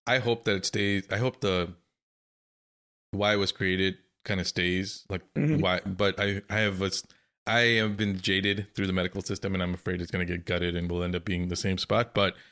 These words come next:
Speaker 1: I would love to hear your thoughts on value-based care, 'cause that, that is some, you know, that's part of the model that you guys are building, right?
Speaker 2: Yeah, so I think, you know, when you look at our, our model, right, it's a high-touch model, um, it's team-based,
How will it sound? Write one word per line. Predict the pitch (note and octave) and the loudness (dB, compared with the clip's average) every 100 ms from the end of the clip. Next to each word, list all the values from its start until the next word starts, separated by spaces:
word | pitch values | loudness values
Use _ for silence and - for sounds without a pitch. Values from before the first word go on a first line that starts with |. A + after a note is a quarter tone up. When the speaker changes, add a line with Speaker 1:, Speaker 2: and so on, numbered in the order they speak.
| _ - | _ 0
Speaker 1:
I | |
would | A#2+ | 2
love | A#2+ C3+ | 2 0
to | |
hear | A#2+ A#2+ | 2 2
your | G2+ G2+ | 4 2
thoughts | G2+ F#2+ | 2 0
on | F#2+ | 2
value-based | F#2 F#2 F#2 F#2 | 2 2 2 0
care, | - F#2+ | 0 -2
'cause | F#2 F#2+ | 0 0
that, | F#2 F#2 | 0 -2
that | G2 F#2+ F#2+ | -2 0 2
is | F#2+ F#2 | 0 0
some, | - G2 F#2 | 0 -2 -2
you | G#2 | -2
know, | G2 | 0
that's | F#2+ F2+ | -2 -2
part | - F#2+ | -2 -2
of | |
the | F#2 | 0
model | F2+ F#2 | 0 0
that | F#2 | 0
you | F#2+ | -2
guys | F2+ | -2
are | F2 | -2
building, | F#2+ F2+ F2+ | -4 -2 -2
right? | F2+ F2+ _ _ _ _ _ _ - - - - | -2 -4 _ _ _ _ _ _ -20 -20 -20 0
Speaker 2:
Yeah, | F#3+ G3 C#3+ | 6 6 6
so | - | 4
I | D#3 | 4
think, | D#3 F#3+ | 2 0
you | G3 | 2
know, | D#3 | 2
when | D3+ | 2
you | C#3+ | 2
look | D#3 E3 | 2 4
at | D3+ | 4
our, | C3+ B2+ B2 | 4 4 2
our | B2 A#2+ | 0 0
model, | A#2 C#3 D3 A#2 | 2 2 2 2
right, | A2+ A2+ | 2 0
it's | A#2 A#2 | -2 -4
a | A#2 | -2
high-touch | A2+ B2+ C3 C#3 C3 - | 0 0 0 -2 -2 -2
model, | B2 A#2 A#2 A2+ A2+ - _ _ - | 0 2 0 0 -2 -6 _ _ -4
um, | A2+ A2+ G#2+ | -2 0 -2
it's | - A2 | -4 -6
team-based, | - - C3 C3 B2 A2+ A#2 A2+ - - | -2 0 0 2 2 2 2 0 -2 -2